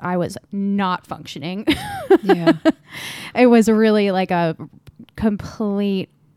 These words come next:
Speaker 1: world upside down. Like,
Speaker 2: Yeah, I can imagine.
Speaker 1: um, I was not functioning. So my family and friends were very supportive. Um, but yeah, I was like, "Well, I gotta get a job."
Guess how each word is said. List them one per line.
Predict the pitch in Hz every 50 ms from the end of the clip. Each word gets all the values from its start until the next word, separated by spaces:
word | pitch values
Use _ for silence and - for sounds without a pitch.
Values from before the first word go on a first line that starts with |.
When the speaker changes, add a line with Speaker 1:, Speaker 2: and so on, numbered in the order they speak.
| _ _ _ _ _ _ _ _ _ _ _ _ _ _ _ -
Speaker 1:
world | 202 196 196 196 185 185 185 - -
upside | 185 - - - 196 165 165 165 175
down. | 185 160 175 170 180 180 180 175 175 180 180 170
Like, | - - 185 - - - - - - - - -
Speaker 2:
Yeah, | - 196 190
I | 180 170
can | - 175
imagine. | 165 165 165 165 170 170 170 165 165 - - -
Speaker 1:
um, | 208 214 196 185 180 170 170
I | - 190 196
was | 202 196 -
not | 185 180 160 -
functioning. | - 190 170 - - 156 170 165 -
So | - 202 220 208 -
my | 233 220 226 226
family | - 254 240 226 226 226 226
and | 220 226
friends | - 226 202 190 190 185 -
were | 190 196
very | 190 196 190 185 175 175
supportive. | - - 202 - - - 185 185 175 170 175 170 175 170 180 196 - _ -
Um, | 190 190 180 170 165 147 101 147 - 220 220 - - - - - -
but | - 226 214
yeah, | 214 269 311 302
I | 202 190 202 202
was | 202 202 196 -
like, | 202 202 -
"Well, | 190 190
I | 220 240
gotta | 226 208 196
get | 196 190
a | 190 185
job." | - 202 196 190 185 185